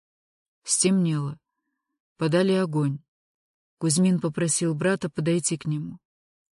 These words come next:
Тот молча указал на мою голову. Тогда Кузьмин с усилием подполз, пожал ему руку тем тайным пожатием, по коему соединенные славяне узнавали своих, и опять отполз в свой угол.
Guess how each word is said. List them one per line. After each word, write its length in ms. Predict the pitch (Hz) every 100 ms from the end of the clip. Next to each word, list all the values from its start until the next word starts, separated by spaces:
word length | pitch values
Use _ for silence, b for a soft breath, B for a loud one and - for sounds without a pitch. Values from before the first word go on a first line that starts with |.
| _ -
Тот 200 | 156 -
молча 400 | 165 160 - 156
указал 440 | 143 151 156 156
на 140 | 156
мою 240 | 151 156 151
голову. 520 | 156 151 151 156 - _ _ _ _ _ _
Тогда 300 | - 160 190
Кузьмин 440 | 202 185 170 208 202
с 100 | -
усилием 580 | 160 - 196 175 170 160
подполз, 640 | 160 147 - 202 156 - B B B
пожал 340 | 165 165 190
ему 300 | 180 175 175
руку 260 | 185 202 165
тем 280 | 147 175 165
тайным 400 | 185 180 170 156
пожатием, 720 | 165 156 202 202 - 151 147
по 120 | 160
коему 380 | - 160 151 156
соединенные 840 | 151 160 147 160 160 156 156 156
славяне 560 | - 160 160 180 170 156
узнавали 500 | 151 160 156 156 151
своих, 520 | - 160 156 151 - _ _ _ _ _
и 120 | 160
опять 380 | 160 196 202 170
отполз 500 | - - 170 175 -
в 80 |
свой 380 | - - 156 156
угол. 520 | - 156 143 151 190